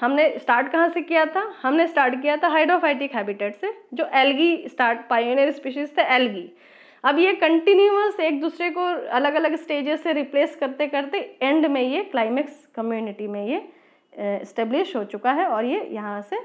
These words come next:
ये स्टेबल एनवायरनमेंट प्रोड्यूस करता है मेसोफाइटिक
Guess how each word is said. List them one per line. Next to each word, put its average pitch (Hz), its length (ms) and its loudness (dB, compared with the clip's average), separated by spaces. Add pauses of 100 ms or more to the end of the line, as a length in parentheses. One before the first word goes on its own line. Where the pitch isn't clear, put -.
(360)
ये 359 180 -6
स्टेबल 277 580 4 (440)
एनवायरनमेंट 233 580 2 (260)
प्रोड्यूस 233 360 -2
करता 226 320 -4
है 339 160 -2
मेसोफाइटिक 220 760 -6